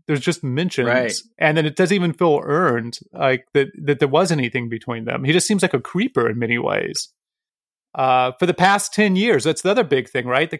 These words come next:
Speaker 1: all this stuff happens in ninety-one, and then, like, sometime in the future, ten plus years later,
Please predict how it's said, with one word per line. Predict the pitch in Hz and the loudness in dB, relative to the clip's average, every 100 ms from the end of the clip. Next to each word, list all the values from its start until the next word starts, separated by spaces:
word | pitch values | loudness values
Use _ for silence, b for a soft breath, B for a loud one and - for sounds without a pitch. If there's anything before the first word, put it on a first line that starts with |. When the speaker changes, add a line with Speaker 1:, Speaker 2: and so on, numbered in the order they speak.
| _ - | _ 0
Speaker 1:
all | 170 | 0
this | 185 | 0
stuff | - 185 | 0 -2
happens | 175 170 170 160 - | 2 0 0 -6 -10
in | 156 135 | -8 -2
ninety-one, | 151 151 151 131 156 165 127 127 139 - | 0 0 -2 -2 2 4 2 0 -8 -12
and | - 143 | -4 -2
then, | 147 143 | 0 0
like, | 139 135 131 | 0 0 -2
sometime | - 165 165 151 | -6 -4 -2 -2
in | |
the | 127 | -6
future, | - 170 - 135 | -4 -6 -2 -2
ten | 120 - 151 135 | -2 -6 -8 -4
plus | 139 131 - | -4 -4 -2
years | 135 123 | -2 -2
later, | 127 151 127 120 117 | -2 0 0 -2 -4